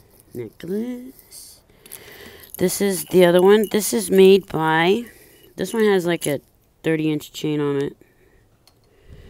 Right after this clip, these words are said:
By Calypso. A something for Target. So I guess they sold Calypso at Target. It's got the shell. I'm guessing the shell went in the back, so that's why I have it that way.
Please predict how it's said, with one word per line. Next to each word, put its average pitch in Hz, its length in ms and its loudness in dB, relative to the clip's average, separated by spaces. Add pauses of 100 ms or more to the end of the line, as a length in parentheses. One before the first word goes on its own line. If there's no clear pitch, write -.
(260)
By 170 100 0
Calypso. 190 720 -4 (1900)
A 117 140 -8
something 190 640 0
for 185 160 -8
Target. - 560 -6
So - 100 -14
I 123 60 -8
guess 139 220 -8
they 135 80 -12
sold 123 320 -10 (480)
Calypso - 400 -14
at - 160 -16
Target. 104 400 -12 (1080)
It's - 560 -20
got 143 160 -8
the 127 80 -12
shell. 120 540 -2
I'm 120 120 -2
guessing 135 320 -4
the 101 80 -4
shell 98 260 -6
went - 100 -4
in - 80 -12
the - 40 -10
back, - 380 -14
so - 220 -18
that's 73 240 -14
why 120 140 -10
I 110 80 -12
have 139 320 -10
it - 80 -16
that 123 200 -10
way. 135 160 -10